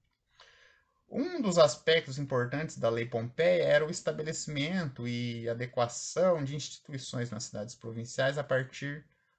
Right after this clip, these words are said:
dos modelos oligárquicos, oligárquicos romanos tradicionais, né?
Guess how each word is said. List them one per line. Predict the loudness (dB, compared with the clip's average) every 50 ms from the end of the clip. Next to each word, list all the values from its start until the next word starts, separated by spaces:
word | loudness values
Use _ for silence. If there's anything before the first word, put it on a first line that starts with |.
| _ _ _
dos | -8 -4
modelos | -2 -2 0 0 -2 -2 -4 -4 -4 -4
oligárquicos, | -4 -6 -6 -8 -2 2 4 6 8 6 6 4 -2 -12 -20 _ _ _ _ -12 -12 -12 -12 -16 -16 -16 -16 -16 _ _ _
oligárquicos | -6 -4 -4 0 4 6 8 8 8 6 2 -4 -12 _ -14 -8
romanos | -6 -4 -4 -2 -2 -2 -2 -4 -4 -6 -8 -12 -16 -18 -20 _
tradicionais, | -8 -6 -6 -6 -6 -8 -8 -6 -4 -2 0 0 2 2 0 -2 -4 -8
né? | -8 -8 -8 -8 -8